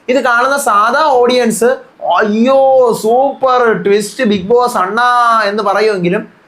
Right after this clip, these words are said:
എനിക്കങ്ങനെ തോന്നുന്നില്ല. കാരണം ഹിന്ദിയും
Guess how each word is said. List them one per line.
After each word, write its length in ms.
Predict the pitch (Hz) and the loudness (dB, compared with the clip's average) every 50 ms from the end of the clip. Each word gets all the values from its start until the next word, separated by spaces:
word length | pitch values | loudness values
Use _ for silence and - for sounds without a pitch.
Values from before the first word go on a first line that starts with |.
| _ _ _ _ 247 | _ _ _ _ -2
എനിക്കങ്ങനെ 560 | 254 269 294 - - 247 202 190 196 208 214 | 0 0 0 0 0 0 0 0 0 -2 0
തോന്നുന്നില്ല. 640 | 175 180 170 175 190 202 190 175 170 165 170 175 180 | 0 0 0 0 -2 -2 -2 0 0 0 0 0 0
കാരണം 520 | 180 175 165 147 139 139 165 190 226 - _ _ _ _ _ _ _ _ _ - | 0 0 -2 -2 -4 -4 -6 -8 -8 -12 _ _ _ _ _ _ _ _ _ -4
ഹിന്ദിയും 720 | 170 170 165 165 160 156 156 156 175 196 233 240 - - | -2 -2 0 0 0 2 2 2 2 2 0 -2 -6 -12